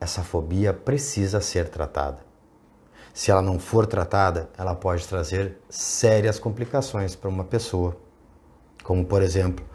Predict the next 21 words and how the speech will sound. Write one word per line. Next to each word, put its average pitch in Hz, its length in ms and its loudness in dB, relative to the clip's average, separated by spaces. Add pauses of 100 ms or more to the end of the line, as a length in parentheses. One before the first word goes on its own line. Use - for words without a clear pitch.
(260)
baixa 90 340 2
autoestima, 95 680 -4 (580)
pensamentos 95 560 0
negativos 95 640 0
dema-, 92 300 0
demasiadamente, 85 1200 0 (720)
baixo 135 340 4
desempenho 120 540 0
na 107 140 0
escola 92 560 0
ou 87 120 2
no 87 140 -4
trabalho, 85 560 0 (680)
dificuldade 131 720 2
em - 20 4
manter 110 360 2
relações 107 640 2
sociais, 98 760 -2 (1160)
entrar 139 500 4
em 123 160 2
isolamento, 101 760 0